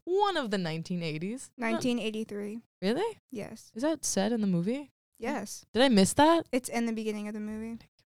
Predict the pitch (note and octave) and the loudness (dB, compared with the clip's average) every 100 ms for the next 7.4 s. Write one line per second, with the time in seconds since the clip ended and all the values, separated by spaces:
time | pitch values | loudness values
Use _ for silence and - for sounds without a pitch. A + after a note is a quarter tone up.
0 | _ _ _ _ _ _ _ - - G3+ | _ _ _ _ _ _ _ -10 4 6
1 | G3 F3+ E3 E3+ - - _ _ - - | 8 6 4 0 -4 -20 _ _ -6 6
2 | A#3 B3+ A#3+ G3+ F#3 F3 F3 D3+ D#3 D#3+ | 6 8 6 6 6 4 2 0 -2 -2
3 | F3+ F3+ F#3+ F3 E3+ D#3 - F3+ - _ | 0 2 2 2 0 0 -2 -4 -6 _
4 | F#3 F3+ F3+ G3+ F#3+ F#3+ F3 - G#3+ G#3 | -4 -2 0 0 -2 -6 -8 -4 -2 -2
5 | G3+ F3+ F#3 G3 G3+ G#3 G#3 G3+ F3+ E3+ | -2 -4 -6 -2 0 0 -2 -2 -2 -2
6 | F3 E3+ E3+ E3+ E3+ E3 D#3+ D#3+ F3 G3+ | 0 0 0 0 -2 -2 -2 0 2 2
7 | A3 F#3+ E3+ E3+ | 2 2 2 0